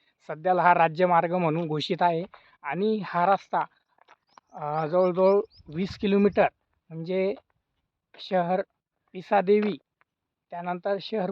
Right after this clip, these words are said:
पळशी, तर पुढे आडगाव सरक मा-, मार्गे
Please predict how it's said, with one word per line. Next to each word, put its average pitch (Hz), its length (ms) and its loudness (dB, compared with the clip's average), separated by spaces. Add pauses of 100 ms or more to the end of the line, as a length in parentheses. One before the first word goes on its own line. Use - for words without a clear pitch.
पळशी, 202 380 -8 (340)
तर 208 180 -2 (480)
पुढे 196 360 -2 (920)
आडगाव 170 440 0
सरक 175 420 -2
मा-, 170 720 -6 (480)
मार्गे 175 420 0